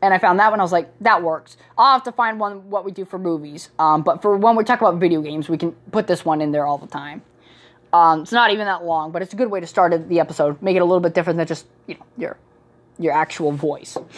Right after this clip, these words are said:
Try to change it up a little bit. Um, so yeah, the loot in the game right now, a lot of the guns you can't really tell the difference. Like, literally go, um, if you do have the game, go into your inventory or go to the forge and look at all the weapons.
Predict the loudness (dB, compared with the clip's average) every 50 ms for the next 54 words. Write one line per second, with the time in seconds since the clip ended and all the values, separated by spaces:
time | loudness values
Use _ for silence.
0 | -20 -6 0 2 2 2 2 2 0 0 2 0 0 -2 -2 -10 -12 -12 -14 -18
1 | -20 _ -20 -20 -20 -20 -16 _ 2 4 6 6 6 6 4 2 -2 -6 -12 _
2 | -8 -2 0 2 4 4 2 2 0 0 2 2 0 0 0 -4 -4 -4 -4 -2
3 | -2 -2 -4 -2 -2 0 0 2 2 2 2 2 0 0 2 2 2 2 0 -2
4 | -2 -2 -2 0 0 0 0 0 0 0 0 0 -2 -2 -2 -2 -2 -2 0 -2
5 | -4 -2 -2 -2 2 4 6 6 8 8 8 6 6 4 2 2 0 -2 -4 -6
6 | -4 2 4 6 8 8 8 6 6 4 2 0 0 2 2 2 2 2 -2 -4
7 | -2 0 0 0 2 2 4 4 4 4 2 0 -4 -4 -4 -4 -6 -10 -12 -20
8 | -20 _ _ -10 -2 2 2 4 4 4 2 0 -4 -6 -6 -6 -6 -6 -6 -6
9 | -6 -8 -8 -6 -4 -2 0 0 0 2 2 2 2 0 -2 -4 -2 0 0 2
10 | 0 0 -2 -4 -4 -2 0 2 2 2 2 2 -2 -2 -2 -6 -14 -16 -18